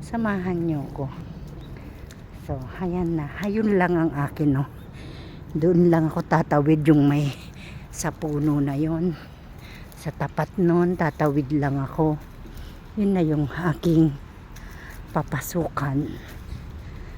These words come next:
So, di ba? Lapit-lapit lang. Ito naman yung parang, ah, Otera, ah, Jinja.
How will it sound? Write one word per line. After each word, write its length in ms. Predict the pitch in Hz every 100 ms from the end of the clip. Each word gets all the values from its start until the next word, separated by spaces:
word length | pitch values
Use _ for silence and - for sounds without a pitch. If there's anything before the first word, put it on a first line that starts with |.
| - - -
So, 80 | - 135
di 100 | 131
ba? 180 | - 131 127
Lapit-lapit 800 | 143 143 - - 147 - 143 -
lang. 160 | 135 160
Ito 320 | 170 - 180
naman 400 | 165 151 160 160
yung 240 | 160 151
parang, 400 | - 139 139 147 139 - - - - - - - - - -
ah, 260 | 156 143 151
Otera, 560 | 139 160 151 143 160
ah, 100 | 170
Jinja. 560 | 160 147 170 165 160 147